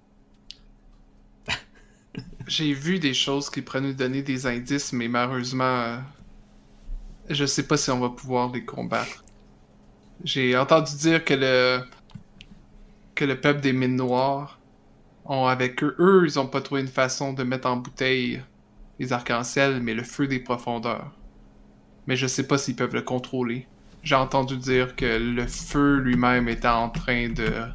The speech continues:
vouloir sortir de sous les profondeurs. Mais, mais si,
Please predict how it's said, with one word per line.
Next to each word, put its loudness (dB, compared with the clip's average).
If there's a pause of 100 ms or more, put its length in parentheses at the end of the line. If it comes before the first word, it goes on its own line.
(1080)
vouloir 2
sortir 0 (760)
de -6
sous -4
les -6
profondeurs. -6 (1800)
Mais, 4 (1400)
mais 2
si, 4